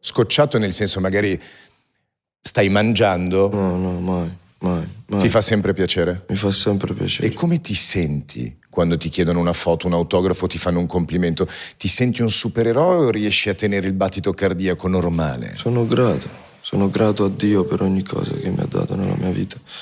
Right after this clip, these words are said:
Speaker 2: Sono grato alle persone che guardano la serie, sono grato alle persone che mi hanno dato l'opportunità di lavorare, sono grato a me stesso che non ho mollato. E non posso s-, provare altri sentimenti che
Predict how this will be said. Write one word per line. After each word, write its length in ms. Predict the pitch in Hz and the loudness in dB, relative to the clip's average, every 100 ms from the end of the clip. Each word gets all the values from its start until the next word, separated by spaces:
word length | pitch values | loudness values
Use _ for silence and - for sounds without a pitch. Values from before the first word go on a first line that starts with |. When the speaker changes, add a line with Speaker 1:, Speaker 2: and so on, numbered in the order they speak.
| - - _ | -18 -20 _
Speaker 2:
Sono 260 | - 101 101 | -2 2 4
grato 400 | 104 101 95 98 | 4 4 2 0
alle 160 | 98 | 0
persone 440 | 98 95 - 98 98 | 0 0 0 0 0
che 80 | - | 0
guardano 440 | 95 95 98 98 | 0 0 0 0
la 100 | 95 | 0
serie, 320 | 90 98 95 - | 0 0 0 0
sono 260 | 95 95 | 0 -2
grato 300 | 101 92 92 | 0 0 0
alle 160 | 95 95 | 0 0
persone 400 | 95 - 98 98 | -2 -2 0 0
che 100 | 95 | -2
mi 60 | 92 | 0
hanno 160 | 92 | 0
dato 240 | - 92 95 | 0 0 0
l'opportunità 680 | 95 - - 90 95 92 | -2 -2 -2 0 0 0
di 120 | 95 | 0
lavorare, 520 | 95 87 95 95 98 98 - - - - - _ | 0 2 2 2 2 -2 -10 -16 -16 -20 -20 _
sono 240 | _ - 101 | _ 0 4
grato 320 | 107 104 101 | 4 4 4
a 40 | |
me 140 | 98 101 | 2 2
stesso 460 | - 98 92 - | 2 2 2 0
che 200 | 90 95 | 0 0
non 200 | 92 95 | 2 2
ho 40 | 95 | 4
mollato. 680 | 95 98 101 92 - - - _ - _ _ _ _ _ _ | 2 4 4 2 0 -10 -18 _ -20 _ _ _ _ _ _
E 100 | - | -6
non 500 | 76 - 92 90 98 | -4 -2 -2 2 0
posso 1000 | 95 98 - 98 95 90 90 90 90 90 | 0 0 0 2 4 4 2 2 2 2
s-, 240 | 87 - - - - | 0 -4 -10 -20 -2
provare 320 | 101 98 95 | 2 4 4
altri 540 | 92 - 95 95 95 | 0 -2 -4 -2 -2
sentimenti 680 | 92 92 92 95 92 87 - | -2 -2 -2 0 0 0 -4
che 340 | - 90 90 | -8 -4 -4